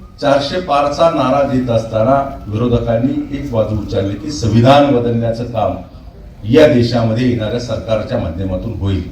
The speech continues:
आता सरकार आमचंच आलेलं आहे, तुम्ही पहा संविधान बदलते किंवा नाही. संविधान बदलू शकणार नाही, आम्ही सातत्यानं सांगत होतो. या देशामध्ये डॉक्टर बाबासाहेब आंबेडकरांनी दिलेली घटना, संविधान कुणी बदलू शकणार नाही.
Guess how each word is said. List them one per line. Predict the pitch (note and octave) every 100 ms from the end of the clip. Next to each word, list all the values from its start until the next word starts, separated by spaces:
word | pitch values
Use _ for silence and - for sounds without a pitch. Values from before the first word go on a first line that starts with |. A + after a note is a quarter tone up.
| - - - -
आता | - A2
सरकार | - - B2 A#2+
आमचंच | A#2 A#2 - A2+
आलेलं | F2+ E2+
आहे, | D#2+ E2 - -
तुम्ही | G2 G#2+
पहा | - A2+
संविधान | A#2 F2 F2+ F#2+
बदलते | E2+ E2 E2 F2+
किंवा | E2+ D#2+
नाही. | D2+ D2+ - -
संविधान | - F2 F#2+ A2
बदलू | - F2+ G2
शकणार | A#2+ - - F2+ E2+
नाही, | G2
आम्ही | F#2+
सातत्यानं | - A2 - A2 G2+ F#2+
सांगत | - E2
होतो. | E2 D2+ - - - - - - - - - G2 D#3
या | E3+
देशामध्ये | E3+ C#4+ D3+ E3 D#3 D#3 F#3
डॉक्टर | E3 -
बाबासाहेब | D#3 C#3 C#3+ D#3+ E3+ E3+
आंबेडकरांनी | C3+ C#3 C3+ C#3+ C#3 D#3
दिलेली | E3+ B2 C3+ C3+ C#3+
घटना, | G#2+ A2+ B2
संविधान | C3 A2 G#2 A#2+ B2+
कुणी | C3 A#2+ D3
बदलू | C#3 A#2+ A2
शकणार | A2 F#2+ F2+ F2 E2+
नाही. | E2+